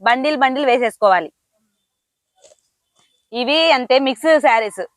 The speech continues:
ఇందులో క్రేప్ రావచ్చు, బ్రాసో రావచ్చు, something ఏదైనా రావచ్చు అండి. బండిల్ కి ఏదొస్తే అలా ఇచ్చేస్తామండి. బండిల్ బండిల్ ముప్పై ఉంటాయి. మాక్సిమం ఒక టెన్, ఫిఫ్టీన్ అన్నా తీసుకోవాలి మేడం. ఇవి, ఇవి ఇందులో కలర్స్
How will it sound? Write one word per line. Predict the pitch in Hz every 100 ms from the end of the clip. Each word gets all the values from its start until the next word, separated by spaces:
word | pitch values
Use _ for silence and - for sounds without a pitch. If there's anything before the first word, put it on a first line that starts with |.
| _ _ _ _ _ _ _
ఇందులో | 226 233 247
క్రేప్ | 254 254 254
రావచ్చు, | 247 247 240 262
బ్రాసో | 220 220 220 214 240
రావచ్చు, | 226 226 226 -
something | 220 233 226 226
ఏదైనా | 233 233 220
రావచ్చు | 202 202 220
అండి. | 214 294
బండిల్ | 247 254 269 269
కి |
ఏదొస్తే | 254 254 254 359 571 571 _ _ _ _ _ -
అలా | 285 269
ఇచ్చేస్తామండి. | 262 247 233 220 220 214
బండిల్ | 196 226 233 254
బండిల్ | 226 190 -
ముప్పై | 214 - 240
ఉంటాయి. | 220 208 202
మాక్సిమం | 220 254 294
ఒక | 285
టెన్, | 254 254
ఫిఫ్టీన్ | 277 214 247
అన్నా | 233 262
తీసుకోవాలి | 285 - 220 190
మేడం. | 180 160
ఇవి, | 160 147 - _ -
ఇవి | 262 269 _ _ _ _ - _ _ _ _ _ _ _ _ _ _ _ _ _ _ _ _ _ _ _ _ _ -
ఇందులో | 226 247 254
కలర్స్ | 233 226 220 214